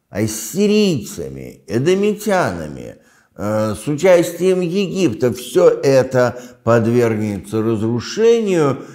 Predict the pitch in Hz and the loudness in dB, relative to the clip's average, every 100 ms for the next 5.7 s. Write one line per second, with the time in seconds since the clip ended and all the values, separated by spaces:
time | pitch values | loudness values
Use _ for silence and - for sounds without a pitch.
0 | - _ _ 202 214 214 - - - - | -20 _ _ -2 0 0 -2 -10 -20 -18
1 | - 175 175 123 127 143 104 95 117 87 | -4 -2 0 0 0 -2 0 0 2 0
2 | 65 - - - _ _ _ _ _ _ | -8 -14 -16 -18 _ _ _ _ _ _
3 | _ _ _ _ _ _ - 82 85 87 | _ _ _ _ _ _ -16 -8 -4 -4
4 | 78 - 85 78 - 87 90 98 101 - | -8 -10 -8 -8 -8 -8 -4 -4 -6 -8
5 | - 95 92 95 95 92 | -12 -8 -6 -4 -6 -6